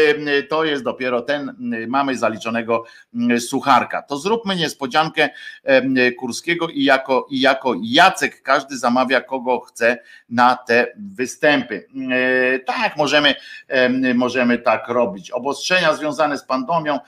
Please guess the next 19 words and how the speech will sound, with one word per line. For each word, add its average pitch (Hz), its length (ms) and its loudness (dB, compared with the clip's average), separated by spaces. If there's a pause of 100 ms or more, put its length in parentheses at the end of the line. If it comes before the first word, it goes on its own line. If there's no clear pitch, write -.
(200)
zablokowały 151 680 4
organizację 139 580 0
imprez 131 300 -4
masowych. 165 760 0 (1120)
W 120 60 -12
związku 143 640 -4
z 123 60 -6
ograniczeniami 139 680 0
Polsat 160 560 2
i 120 40 -16
T 131 140 -2
V 135 120 0
N 139 180 4
zrezygnowały 190 880 2
z - 60 -10
transmisji 131 520 -4
wielkich 123 340 -4
wydarzeń 117 400 -2
plenerowych. 156 600 0